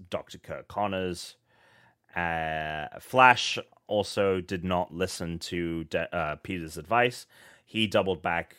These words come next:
to go find Deborah. He finds her. She's old. She's not looking great. And, um,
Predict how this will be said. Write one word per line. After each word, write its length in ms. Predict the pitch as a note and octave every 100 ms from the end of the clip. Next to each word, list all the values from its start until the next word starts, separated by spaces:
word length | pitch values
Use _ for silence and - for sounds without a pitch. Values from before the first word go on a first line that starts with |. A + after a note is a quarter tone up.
| _
to 100 | -
go 120 | F2
find 320 | D2+ F2+ E2 D#2+
Deborah. 360 | G#2 F#2+ G2
He 100 | F2
finds 420 | E2+ - F#2+ F2+ -
her. 240 | E2+ E2+
She's 380 | - - A2+ G#2 -
old. 400 | F2+ F2+ F2+ F#2
She's 260 | - G#2 F2+
not 180 | F#2+ E2
looking 300 | F2 - E2
great. 400 | F2+ F2 F2 - _ _ _ _ _ _ _ _ -
And, 760 | F2 F2 E2+ E2+ E2 E2 D#2+ - -
um, 760 | D#2+ D2+ D2+ D2 D2 C#2+ C#2+